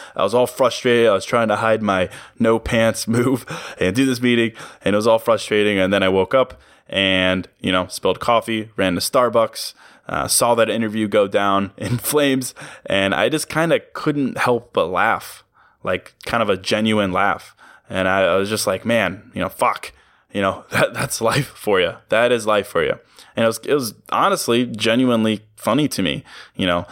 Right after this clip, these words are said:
that when things can go wrong, they will.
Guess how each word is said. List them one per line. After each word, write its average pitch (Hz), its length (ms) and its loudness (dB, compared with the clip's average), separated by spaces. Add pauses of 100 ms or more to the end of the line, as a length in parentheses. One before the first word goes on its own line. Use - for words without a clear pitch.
(280)
that 90 320 0
when 104 200 -2
things 127 400 0
can 113 420 0
go 104 240 2
wrong, 92 400 0
they 104 140 2
will. 95 440 0